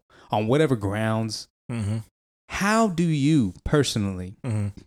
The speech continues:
Speaker 1: tell your wife no to something?
Speaker 2: I have a question for your question.
Speaker 1: Okay, because
Speaker 2: Are you
Speaker 1: I,
Speaker 2: saying
Speaker 1: I got
Speaker 2: in
Speaker 1: more
Speaker 2: a,
Speaker 1: questions
Speaker 2: like,
Speaker 1: too.
Speaker 2: like a legitimate no? Like a, a, a legitimate disagreement on something? Or are you saying, like, in a fun way, like,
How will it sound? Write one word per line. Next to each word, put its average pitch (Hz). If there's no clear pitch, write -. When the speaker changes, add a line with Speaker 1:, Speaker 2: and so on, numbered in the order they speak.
Speaker 1:
tell 139
your 131
wife 113
no 98
to -
something? -
Speaker 2:
I -
have 101
a -
question 107
for 110
your 90
question. 85
Speaker 1:
Okay, 95
because 107
Speaker 2:
Are 113
you 131
Speaker 1:
I, -
Speaker 2:
saying -
Speaker 1:
I 147
got 135
Speaker 2:
in 120
Speaker 1:
more 107
Speaker 2:
a, -
Speaker 1:
questions 104
Speaker 2:
like, 80
Speaker 1:
too. -
Speaker 2:
like 117
a 117
legitimate 131
no? 214
Like 107
a, 104
a, 110
a 104
legitimate 147
disagreement 143
on 160
something? 170
Or 117
are -
you 117
saying, 117
like, 107
in 104
a 90
fun 120
way, 107
like, 98